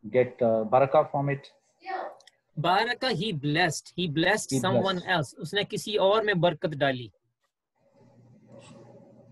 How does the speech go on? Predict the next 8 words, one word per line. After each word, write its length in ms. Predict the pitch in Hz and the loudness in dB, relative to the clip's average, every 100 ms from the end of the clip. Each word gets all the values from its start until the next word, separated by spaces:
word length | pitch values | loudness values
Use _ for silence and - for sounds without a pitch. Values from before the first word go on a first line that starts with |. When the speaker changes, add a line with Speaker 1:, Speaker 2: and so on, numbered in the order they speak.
| - | -12
Speaker 2:
Right? 220 | 127 160 - 123 | -4 -4 -4 -2
Baraka. 840 | 147 175 170 151 143 135 123 110 110 _ _ _ _ 135 | 4 4 6 4 2 -2 -4 -12 -18 _ _ _ _ 0
Speaker 1:
Barakna. 640 | 151 151 127 131 135 139 | 4 8 8 8 8 4
Speaker 2:
Baraku, 300 | 180 190 214 | 2 0 2
barakta. 1040 | 156 147 147 139 147 - - - 175 233 262 _ _ _ - | 2 4 4 2 0 -2 -10 0 2 2 -2 _ _ _ -14
Okay. 280 | 147 175 190 151 | -2 -2 -2 -4
That, 260 | 139 160 170 147 143 | -4 -4 -4 -6 -2
what, 180 | 156 | -2